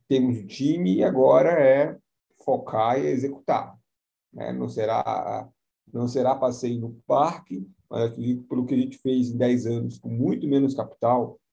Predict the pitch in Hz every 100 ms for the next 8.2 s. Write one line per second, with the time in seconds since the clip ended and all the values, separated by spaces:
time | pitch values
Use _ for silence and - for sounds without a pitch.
0 | - 120 131 127 131 123 123 127 117 110
1 | 143 240 - 147 139 139 131 113 104 101
2 | 98 127 180 196 190 196 135 - 113 160
3 | - - _ _ _ _ _ _ _ _
4 | - 98 101 123 - 160 180 143 - -
5 | _ _ _ _ _ _ _ _ 180 123
6 | 127 117 117 135 143 - 117 120 113 117
7 | 139 165 - 196 185 135 120 - - 113
8 | 104 98